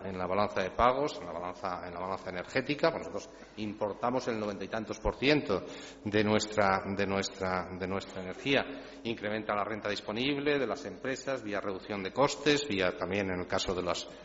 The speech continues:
de las familias, y por tanto es un factor adicional. Teniendo en cuenta la depreciación del euro, que en este caso, sin embargo, limita el efecto de la caída del precio del do-, de, de, del petróleo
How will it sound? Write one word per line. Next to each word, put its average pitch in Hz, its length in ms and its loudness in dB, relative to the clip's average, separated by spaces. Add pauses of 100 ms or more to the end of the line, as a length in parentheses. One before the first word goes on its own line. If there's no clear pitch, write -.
(240)
de 104 60 -4
las 101 140 -4
familias, 139 500 0
y - 40 -10
por 90 180 -8
tanto 92 320 -4 (180)
es - 300 -6
un 104 80 -6
factor 110 340 -2
adicional. 104 460 2 (720)
Teniendo 131 240 6
en 135 60 4
cuenta 147 260 12
la 120 140 10
depreciación 110 520 2
del 127 140 6
euro, 160 180 8
que - 60 -4
en 98 60 -2
este - 180 -6
caso, 107 220 -2
sin - 180 -6
embargo, 104 300 2
limita 104 640 0
el 95 80 -6
efecto 104 340 -6
de 101 60 -2
la 98 120 0
caída 110 340 2
del 92 120 -2
precio 104 300 -2
del 98 160 2
do-, 104 260 4
de, 98 200 4
de, 95 240 0
del 92 240 -4
petróleo 104 420 0